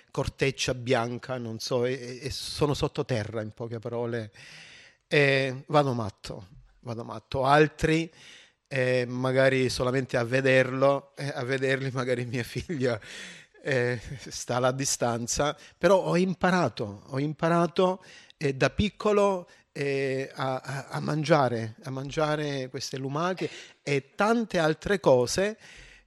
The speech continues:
che certamente, eh, i miei figli che non hanno mai imparato, eh, non riescono. Eh, peccato che non c'è il, il, il figlio di Francesco, Marco.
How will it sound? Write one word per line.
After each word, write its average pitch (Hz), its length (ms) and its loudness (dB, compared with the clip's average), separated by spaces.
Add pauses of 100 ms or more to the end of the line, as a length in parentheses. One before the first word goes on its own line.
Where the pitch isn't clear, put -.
che 151 320 -4
certamente, 151 1080 2
eh, 131 260 -4
i 131 60 -4
miei 147 220 -2
figli 123 480 -4
che 120 100 -6
non 123 200 -2
hanno 127 220 0
mai 117 240 -2
imparato, 120 840 -4 (240)
eh, 120 220 -6
non 120 260 -4
riescono. 113 720 -6 (560)
Eh, 123 180 -6
peccato 156 400 4
che 135 100 2
non 123 120 0
c'è - 160 -2
il, 120 260 2
il, 120 260 -4
il 113 220 -6
figlio 131 320 0
di 117 100 0
Francesco, 123 800 -4
Marco. 127 640 0